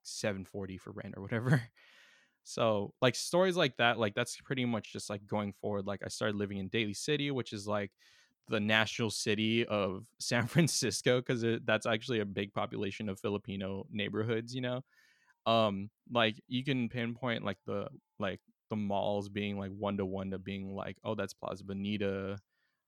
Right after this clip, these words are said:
um, or, like, there's, like, local spots that you can go to for food and all that, and it's just, like, it's very much felt like home. And then, uh,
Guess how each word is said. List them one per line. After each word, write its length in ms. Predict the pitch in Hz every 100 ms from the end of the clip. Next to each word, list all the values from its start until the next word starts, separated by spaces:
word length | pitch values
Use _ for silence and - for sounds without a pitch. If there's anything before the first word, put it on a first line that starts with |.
| -
um, 440 | 104 98 92 95 -
or, 500 | 110 101 98 95 - -
like, 180 | 101 -
there's, 240 | 104 101 101
like, 140 | 98 - -
local 280 | 104 95 95
spots 400 | - 107 98 -
that 80 | 101
you 60 |
can 160 | - 101
go 180 | 98 98
to 200 | - 98
for 160 | 95
food 320 | - 104 98
and 120 | 101 98
all 140 | 98
that, 260 | 101 98 -
and 100 | 104
it's 100 | 98
just, 260 | 117 -
like, 240 | 120 107 - -
it's 220 | 107 -
very 180 | 139 151
much 240 | 123 -
felt 220 | - 117
like 160 | 123 117
home. 360 | 131 127 135 - _ _ _ _ _ -
And 180 | 113 110
then, 260 | 110 104
uh, 400 | - 98 90 -